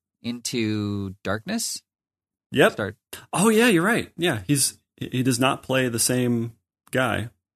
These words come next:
Speaker 2: obviously. <laughs>
Speaker 1: <laughs> Yeah, right. He aged really well.
Speaker 2: <laughs> Yeah, exactly. Although, would this be, I mean, could he, it, could they be the same character?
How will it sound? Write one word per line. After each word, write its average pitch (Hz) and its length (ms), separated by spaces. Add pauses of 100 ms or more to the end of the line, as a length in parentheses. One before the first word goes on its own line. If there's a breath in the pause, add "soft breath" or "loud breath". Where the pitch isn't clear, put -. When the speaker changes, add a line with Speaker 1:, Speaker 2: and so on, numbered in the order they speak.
Speaker 2:
obviously. 107 520 (200)
<laughs> - 180 (200)
Speaker 1:
<laughs> - 0
Yeah, 131 420 (260)
right. 190 360
He 117 120
aged 113 300
really 95 400
well. 98 380
Speaker 2:
<laughs> - 40
Yeah, 151 220 (580 loud breath)
exactly. 120 480 (600 soft breath)
Although, 247 500
would 175 200
this 254 180
be, 240 460 (120)
I - 60
mean, 160 180 (260)
could 220 200
he, 220 480 (240)
it, 156 200
could 202 220
they 185 140
be 165 160
the 131 100
same 120 240
character? - 540